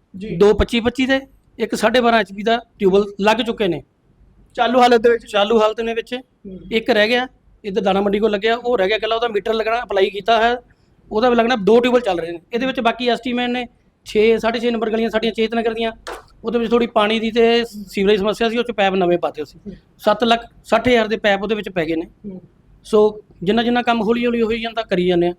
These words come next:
Speaker 2: ਸੋ ਸਪੀਡ ਫੜਾਂਗੇ ਇੱਕ ਵਾਰੀ, ਜਦੋਂ ਸਾਡਾ ਕਿਤੇ ਖਜ਼ਾਨੇ 'ਚ ਹੱਥ ਪੈਂਦਾ, ਫਿਰ ਕੋਈ ਗੱਲ ਨਹੀਂ, ਕੰਮ ਵੀ ਕਰਕੇ ਦਿਖਾਵਾਂਗੇ।
Speaker 1: ਤੁਹਾਡੇ ਵਾਰਡ ਨੂੰ ਲੈ ਕੇ ਤੇ ਤੁਹਾਨੂੰ ਲੈ ਕੇ ਵਿਰੋਧੀ ਇਹ ਗੱਲ ਕਹਿ ਰਹੇ ਨੇ, ਕਹਿੰਦੇ ਜੀ, ਵਾਰਡ ਨੰਬਰ ਛਿਆਲੀ ਦੀ ਜਿਹੜੀ ਮਰਜ਼ੀ ਗਲੀ 'ਚ ਚੱਲ ਜਾਓ ਤੇ ਜਿਹੜੇ ਮਰਜ਼ੀ ਬੰਦੇ ਨੂੰ ਫੜ ਲਓ, ਕਹਿੰਦੇ off the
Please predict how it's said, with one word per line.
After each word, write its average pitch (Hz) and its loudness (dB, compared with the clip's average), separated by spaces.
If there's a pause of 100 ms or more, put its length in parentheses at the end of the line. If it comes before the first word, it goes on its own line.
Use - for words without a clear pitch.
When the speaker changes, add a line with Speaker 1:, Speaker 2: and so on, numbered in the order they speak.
(400)
Speaker 2:
ਸੋ 254 -2
ਸਪੀਡ 247 0
ਫੜਾਂਗੇ 269 2
ਇੱਕ 269 -4
ਵਾਰੀ, 254 0
ਜਦੋਂ 170 0 (380)
ਸਾਡਾ 208 2
ਕਿਤੇ 220 0 (100)
ਖਜ਼ਾਨੇ 220 4
'ਚ 226 2
ਹੱਥ 208 2
ਪੈਂਦਾ, 220 2
ਫਿਰ 214 -2
ਕੋਈ 190 0
ਗੱਲ 190 0
ਨਹੀਂ, 240 -10
ਕੰਮ 214 -6
ਵੀ 226 -8
ਕਰਕੇ 240 0
ਦਿਖਾਵਾਂਗੇ। 240 -4
Speaker 1:
ਤੁਹਾਡੇ 302 0 (200)
ਵਾਰਡ 240 6
ਨੂੰ 294 2
ਲੈ 269 4
ਕੇ 269 -2
ਤੇ 285 0
ਤੁਹਾਨੂੰ 262 -4
ਲੈ 233 4
ਕੇ 262 -2
ਵਿਰੋਧੀ 254 -4
ਇਹ 254 2
ਗੱਲ 254 2
ਕਹਿ 226 0
ਰਹੇ 226 -4
ਨੇ, 247 -6
ਕਹਿੰਦੇ 240 -4
ਜੀ, 269 -14 (300)
ਵਾਰਡ 240 4
ਨੰਬਰ 269 -4
ਛਿਆਲੀ 233 0
ਦੀ 254 -4
ਜਿਹੜੀ 226 0
ਮਰਜ਼ੀ 220 -4
ਗਲੀ 233 0
'ਚ 247 -12
ਚੱਲ 208 0
ਜਾਓ 240 0
ਤੇ 254 -6
ਜਿਹੜੇ 233 2
ਮਰਜ਼ੀ 254 -4
ਬੰਦੇ 247 -4
ਨੂੰ 254 -6
ਫੜ 196 -4
ਲਓ, 185 -6
ਕਹਿੰਦੇ - -2
off 269 4
the 269 2